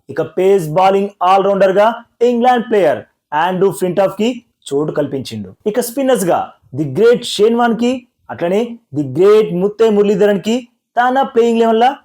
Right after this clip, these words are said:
ప్లేస్ ఇచ్చిండు మామ. ఇక ఫైనల్గా పేస్ బౌలింగ్లా పాకిస్తాన్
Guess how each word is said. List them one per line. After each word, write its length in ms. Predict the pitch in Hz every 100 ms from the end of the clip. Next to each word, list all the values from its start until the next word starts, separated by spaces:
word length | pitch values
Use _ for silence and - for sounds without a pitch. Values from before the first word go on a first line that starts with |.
| _ _ _
ప్లేస్ 280 | 120 135 160 160
ఇచ్చిండు 220 | - 160
మామ. 140 | 131 110 -
ఇక 120 | 139 - -
ఫైనల్గా 440 | 180 196 190 202 226 226 -
పేస్ 200 | 151 165 143
బౌలింగ్లా 360 | 165 175 175 180 180 _
పాకిస్తాన్ 540 | 220 233 240 240 240